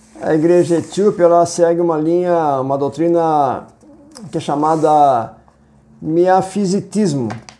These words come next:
É, é uma doutrina cristológica seguida pelas igrejas, eu vou falar sobre miafisi-, miafisismo.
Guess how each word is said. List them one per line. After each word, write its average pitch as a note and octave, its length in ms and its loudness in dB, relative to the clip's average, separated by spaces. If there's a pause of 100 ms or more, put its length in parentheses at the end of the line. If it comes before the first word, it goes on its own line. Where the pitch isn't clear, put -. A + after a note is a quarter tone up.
(1160)
É, C#3 1000 0
é - 40 -10
uma D#3 140 0
doutrina E3+ 560 0 (200)
cristológica E3 680 2
seguida D#3+ 400 -4
pelas D3+ 260 -4
igrejas, C#3+ 260 -2 (220)
eu A#2 160 -6
vou B2+ 160 -4
falar C#3 280 -2
sobre C3+ 380 -6
miafisi-, C#3+ 640 -2
miafisismo. D3 960 -2